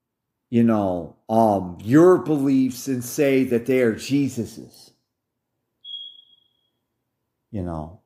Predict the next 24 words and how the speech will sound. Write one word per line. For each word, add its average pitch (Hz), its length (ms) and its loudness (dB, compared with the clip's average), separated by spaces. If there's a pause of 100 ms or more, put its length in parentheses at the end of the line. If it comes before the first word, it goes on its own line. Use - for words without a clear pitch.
and 139 640 4 (2000)
before 160 480 6
I 156 40 2
go 160 240 2
any 135 180 -6
further, 123 800 -2 (880)
it 156 160 8
is 214 240 6
a 185 80 6
historical 165 760 0
fact, 127 540 4
and 120 180 -4
I 123 140 0
don't 143 260 -4
care 135 600 0
what 123 1160 0
kind 160 300 0
of 120 60 -8
autist 147 540 2
tries 143 300 -2
to 123 80 -2
argue 123 380 0
the 107 100 -6
point 135 440 -8